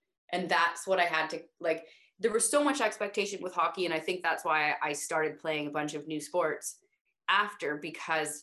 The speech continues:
you finally get to a point where you're like, "Oh, I do this just because I like it, and no one's telling me to do it anymore." And now that I'm allowed to not do anything, I'm still deciding to put training first,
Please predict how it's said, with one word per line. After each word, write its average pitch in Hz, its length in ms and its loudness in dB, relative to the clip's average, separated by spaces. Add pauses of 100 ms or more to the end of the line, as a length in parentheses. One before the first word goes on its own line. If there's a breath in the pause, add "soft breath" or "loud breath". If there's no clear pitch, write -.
you 160 140 -16
finally 180 480 0
get 165 160 0
to - 140 -10
a 156 40 -12
point 165 300 -4
where 151 80 -4
you're 151 100 -2
like, 139 300 -4 (1000)
"Oh, 220 120 4
I 196 60 4
do 226 280 -2
this 240 240 2
just 208 240 -4
because 190 300 -2
I 165 100 0
like 147 280 -4
it, 117 240 -8
and 165 160 -6
no 175 120 0
one's 214 240 -2
telling 160 320 -2
me 147 100 -2
to 143 100 -6
do 143 160 -4
it 139 80 -4
anymore." 120 460 -8 (320 soft breath)
And 175 180 0
now 196 220 4
that 214 100 -2
I'm 220 160 2
allowed 151 760 2 (2250)
to 175 180 0
not 165 420 2
do 175 220 -2
anything, 202 500 -2
I'm 175 220 -2
still 254 400 -2
deciding 175 800 -2 (360)
to - 140 -4
put - 340 -2
training 170 400 -4
first, 143 540 -6